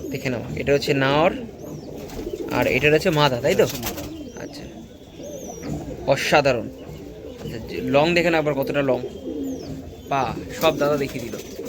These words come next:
Speaker 1: আচ্ছা, কত কি দাম থাকবে সেটা বলো আগে।
Speaker 2: এই দুটো চ্যানেলের মাধ্যমে আসলে
Speaker 1: হুম।
Speaker 2: নেট পনেরোশো টাকা নেবে।
Speaker 1: পনেরোশো টাকা নেবে, তাই তো?
Speaker 2: নেট পনেরোশো টাকা।
Speaker 1: একদম, একদম। পুরো, মানে, এটা ফিক্স পনেরোশো টাকায় চলে আসবে।
Speaker 2: একদম।
Speaker 1: হ্যাঁ, পায়রা কোয়ালিটি খুব ভালো, সেটা no doubt আমি বলে দিচ্ছি।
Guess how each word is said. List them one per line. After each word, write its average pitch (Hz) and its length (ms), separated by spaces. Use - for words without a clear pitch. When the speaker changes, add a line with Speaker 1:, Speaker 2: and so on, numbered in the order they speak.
Speaker 1:
আচ্ছা, 127 200
কত 185 160
কি 220 80
দাম 220 140
থাকবে 208 160
সেটা 185 180
বলো 151 160
আগে। 120 120
Speaker 2:
এই - 1000
দুটো 175 180
চ্যানেলের 170 340
মাধ্যমে 180 360
আসলে 151 180
Speaker 1:
হুম। 120 120
Speaker 2:
নেট - 180
পনেরোশো 156 360
টাকা 139 180
নেবে। 113 220
Speaker 1:
পনেরোশো 202 260
টাকা 170 160
নেবে, 139 160
তাই 190 140
তো? 160 120
Speaker 2:
নেট 165 260
পনেরোশো 147 180
টাকা। 147 140
Speaker 1:
একদম, 156 200
একদম। 131 240
পুরো, 185 220
মানে, 208 160
এটা 277 260
ফিক্স 190 220
পনেরোশো 196 280
টাকায় 208 180
চলে 170 180
আসবে। 117 180
Speaker 2:
একদম। - 400
Speaker 1:
হ্যাঁ, 156 120
পায়রা 175 180
কোয়ালিটি 190 300
খুব 180 140
ভালো, 135 280
সেটা 143 160
no 143 60
doubt 139 320
আমি 127 100
বলে 131 140
দিচ্ছি। 127 220